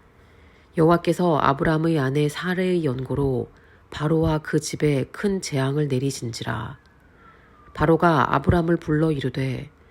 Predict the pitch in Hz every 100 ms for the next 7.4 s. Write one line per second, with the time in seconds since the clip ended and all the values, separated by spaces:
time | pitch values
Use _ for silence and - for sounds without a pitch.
0 | - _ - 165 185 143 139 - 160 160
1 | 143 143 147 156 156 151 147 139 156 -
2 | 160 143 127 127 123 117 - - - -
3 | - - 165 175 156 135 - 156 151 160
4 | 151 117 - - 160 139 170 175 147 135
5 | 165 165 156 147 127 104 147 147 151 -
6 | 156 165 - 156 113 135 151 151 143 131
7 | 123 123 117